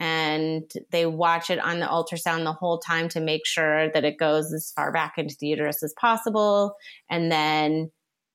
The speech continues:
you stay there while they take it back to double check and make sure that the,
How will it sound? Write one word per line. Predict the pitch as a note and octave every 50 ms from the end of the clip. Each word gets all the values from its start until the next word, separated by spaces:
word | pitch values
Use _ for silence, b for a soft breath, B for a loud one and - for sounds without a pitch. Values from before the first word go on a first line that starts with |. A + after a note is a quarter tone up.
| _ _ _ _ -
you | - D#3+ D#3+
stay | D#3+ - - A3+ G#3 G#3 G#3
there | G3+ G#3 G3 G3 G3 F#3+
while | F#3+ F3 E3+ E3+
they | E3+ E3 E3
take | E3 - F#3+ F3 E3 -
it | D#3 -
back | F#3 D#3+ D#3+ E3 E3+ - - -
to | - F3 D#3+
double | - F3+ E3+ E3+ F3 E3+ E3+
check | - - E3 F3+ G#3 - G#3+
and | F3+ F3
make | E3 D#3+ D#3 -
sure | - F3 D#3+
that | D#3+ E3 D#3+ -
the, | - E3 D3+ -